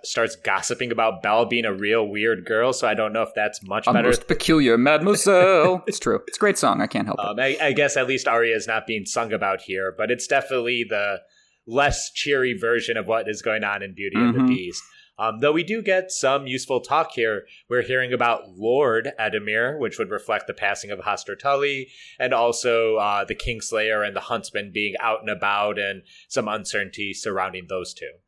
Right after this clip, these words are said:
Speaker 2: And the actual people we meet are, yeah, they're not, they're not cheery, and the gossip they do has everything to do with, with war and death. They're survivors, and they're obsessed with those who have been taken from them,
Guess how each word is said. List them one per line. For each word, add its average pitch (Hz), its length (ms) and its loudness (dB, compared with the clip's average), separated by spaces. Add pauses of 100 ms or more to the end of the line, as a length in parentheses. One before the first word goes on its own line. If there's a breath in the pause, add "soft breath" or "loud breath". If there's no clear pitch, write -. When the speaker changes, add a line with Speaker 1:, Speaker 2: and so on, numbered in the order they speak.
(400)
Speaker 2:
And 120 160 2
the 139 80 6
actual 180 320 4
people 170 340 2
we 143 140 4
meet 127 300 4
are, 117 160 2
yeah, 113 240 4
they're 113 100 0
not, 120 300 2
they're 117 80 2
not 117 340 2 (400 soft breath)
cheery, 127 460 4
and 113 120 6
the 110 60 4
gossip 123 460 4
they 110 120 6
do 110 300 4
has 104 200 2
everything 107 280 4
to 107 100 0
do 107 160 4
with, 107 240 2
with 107 200 0
war 101 500 4
and 104 180 4
death. - 480 2 (540 soft breath)
They're 135 140 4
survivors, 165 920 2 (140)
and 107 160 4
they're 113 180 6
obsessed 139 540 2
with 120 100 2
those 113 220 4
who 117 80 4
have 107 80 4
been 107 100 2
taken 104 320 2
from 101 320 4
them, - 280 -4